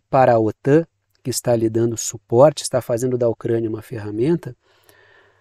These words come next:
mais a otan precisa lançar mão de estratégias mais arriscadas para prolongar o confronto. Quanto mais a Rússia oferece di-, dificuldades e mais, eh, se torna um corpo sólido que,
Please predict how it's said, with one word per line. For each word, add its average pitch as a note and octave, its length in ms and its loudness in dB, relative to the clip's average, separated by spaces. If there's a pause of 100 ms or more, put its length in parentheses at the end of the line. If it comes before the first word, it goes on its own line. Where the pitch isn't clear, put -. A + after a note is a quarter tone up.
(300)
mais B3 380 4
a B3+ 100 4
otan F#3+ 460 6
precisa A3+ 480 0
lançar G3 420 2
mão C#3+ 280 0
de C3 80 -4
estratégias D3 560 0
mais F3 220 4
arriscadas E3 640 0
para D#3 240 2
prolongar F3 580 6
o D#3+ 40 0
confronto. D#3+ 560 -8 (840)
Quanto E3+ 220 2
mais A#3 180 0
a G3+ 80 4
Rússia D#3+ 340 4
oferece D3 460 2
di-, C#3+ 240 -8
dificuldades B2 840 -2
e A#2+ 60 -2
mais, B2+ 560 -2
eh, A#2 300 -4 (720)
se - 200 -2
torna D#3 320 6
um C#3+ 100 2
corpo E3+ 320 6
sólido C#3 640 2
que, C3 360 -6